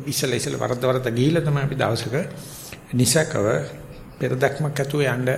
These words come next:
ඉදිරියට යන්නේ. ඒ නිසා වේග කැවුනත්, නිශ්චල වුණත්, කෙටි වුණත්, දුර වුණත්, මේ, අ,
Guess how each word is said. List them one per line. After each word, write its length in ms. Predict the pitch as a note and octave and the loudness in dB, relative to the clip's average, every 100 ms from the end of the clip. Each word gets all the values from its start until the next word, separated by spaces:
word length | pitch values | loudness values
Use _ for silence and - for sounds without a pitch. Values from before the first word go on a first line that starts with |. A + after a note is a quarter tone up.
| - - - - - | -2 -12 -16 -18 -6
ඉදිරියට 400 | C#3 C3+ C#3+ C#3+ | 2 2 2 2
යන්නේ. 400 | A#2+ A2 F#2+ A#2+ E3+ - - | 2 4 2 0 -2 -6 -2
ඒ 160 | C3+ | 0
නිසා 320 | C3+ C#3 D3+ E3+ | 2 0 2 2
වේග 300 | D3+ B2+ C3 C#3 | 2 2 4 2
කැවුනත්, 480 | C#3+ D3 D3 E3+ - - | 2 2 2 0 -2 -4
නිශ්චල 380 | C3 - D3+ | -4 -2 0
වුණත්, 360 | A#2+ G#2+ A#2 - | 0 0 -2 -4
කෙටි 320 | - C3+ D3 | 0 0 2
වුණත්, 340 | C#3+ A2+ A#2 - B2 | 0 2 0 -4 -2
දුර 200 | A#2+ C#3 | 2 4
වුණත්, 420 | C#3+ A2 A2 A2 - - | 4 2 -2 -4 -10 -8
මේ, 300 | - G#1+ G#1 - - - - - - - - - - - | -6 -4 -6 -8 -10 -14 -16 -16 -20 -20 -20 -18 -18 -18
අ, 120 | - | -8